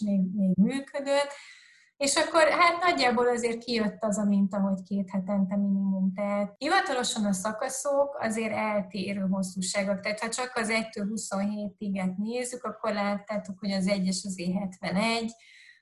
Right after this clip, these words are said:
de, de van ebben olyan szakasz, ami a legkisebb, az egy tizennégy kilométer, és ez egy önálló szakasz, ö,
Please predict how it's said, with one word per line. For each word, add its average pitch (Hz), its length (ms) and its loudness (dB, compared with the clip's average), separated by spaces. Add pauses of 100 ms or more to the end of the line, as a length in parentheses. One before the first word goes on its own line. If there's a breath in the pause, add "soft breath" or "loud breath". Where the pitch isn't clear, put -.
de, 220 540 4
de 220 120 2
van 220 240 2
ebben 208 380 2
olyan 202 240 0
szakasz, 220 540 -4
ami 202 420 -2 (260)
a 202 40 0
legkisebb, 220 640 0
az 202 140 0
egy 196 160 -2
tizennégy 185 640 0
kilométer, 185 340 2
és 269 120 -4
ez 294 100 -6
egy 311 220 0
önálló 202 360 0
szakasz, - 720 -6
ö, - 80 -6